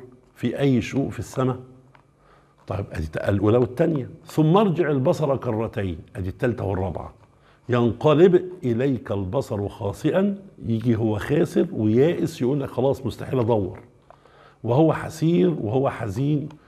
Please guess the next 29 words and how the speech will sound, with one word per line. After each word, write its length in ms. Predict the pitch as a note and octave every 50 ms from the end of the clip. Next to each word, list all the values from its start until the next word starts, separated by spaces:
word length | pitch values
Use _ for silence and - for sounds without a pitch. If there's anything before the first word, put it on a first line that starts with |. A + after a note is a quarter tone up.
| - _ -
إنه 140 | G#2+ A2 G#2+
تعب 280 | G#2 C#3+ C3 A#2 G#2+
على 100 | G2 -
الفاضي. 320 | - - - - - - - - _ _ _ _ _ _ _ _ _ _ _ _ _ _ _ _ _ -
دي 200 | G#2+ C3 E3+ -
أول 300 | - D#3+ D#3 C#3+ B2+ -
حاجة 200 | - C3 B2 A#2
في 100 | - -
الكون، 220 | - - - - - - -
اللي 220 | G#2+ G2+ G#2 B2
يخلق 300 | C3+ - - A#2+ A2 G#2+
كون 420 | G#2+ - - C3 B2 A2 F#2+ F2 F2
مفهوش 340 | F2+ E2+ - - B2 G#2+
غلطة 360 | A2 G#2 A#2 A2 G2 - - G2
رغم 240 | G2 F#2+ F#2 G#2
الأربع 400 | G#2 G2 G#2+ B2+ B2+ A#2 A2 A#2
نظرات 460 | A2+ A2+ G#2+ F#2+ G#2 A#2 B2+ B2 - -
الفاحصات 760 | F#2+ E2 - A2 G2+ - A#2 - - D#3 F3+ G3 F#3 F#3+ - - - - - - _ _
ده 160 | - G2+ B2+ C3
يستطيع 520 | C3 B2 - - A2+ G2+ - B2+ B2+ A#2
إن 140 | A2 G#2 A2
هو 220 | G#2+ A#2 A#2 A#2
يخلقك. 500 | A2 G#2 - - A#2 A#2 - - B2 - - - - _ _ _ _ _ _ -
"لخلق 420 | G#2 G2 - - C#3+ C3+ - -
السماوات 600 | A#2 G#2+ - B2+ A#2 A2+ A2+ A#2 B2 C3 B2 - C3
والأرض 360 | A2+ G#2+ C#3+ C#3+ A#2+ G2+ G2+ - -
أكبر 380 | F3 E3 - - A2+ B2 A2
من 120 | G#2+ G#2+ G2
خلق 240 | - - G#2+ -